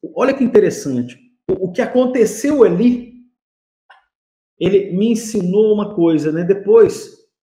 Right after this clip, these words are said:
nos outros projetos, eu comecei a pensar sobre como que eu poderia me fortalecer sem depender dessa, desse tipo de, de retorno pra mim,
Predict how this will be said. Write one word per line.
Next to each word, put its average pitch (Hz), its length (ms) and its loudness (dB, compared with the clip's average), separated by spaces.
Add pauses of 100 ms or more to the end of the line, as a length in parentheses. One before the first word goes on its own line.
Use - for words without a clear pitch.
(400)
nos 180 180 -4
outros 277 220 -2
projetos, 156 640 -4 (600)
eu 196 180 4
comecei 220 460 -4
a 254 80 -8
pensar 196 500 -8
sobre 196 420 -4
como 302 360 -4
que 233 200 -6
eu 220 200 4
poderia 190 360 6
me 208 160 0
fortalecer 170 1040 -6 (520)
sem 233 280 -2
depender 214 880 -2 (440)
dessa, 180 960 -6
desse 247 320 -4
tipo 240 440 -4
de, 156 280 -4
de 147 400 -6
retorno 233 600 2
pra 147 160 -2
mim, 113 280 -6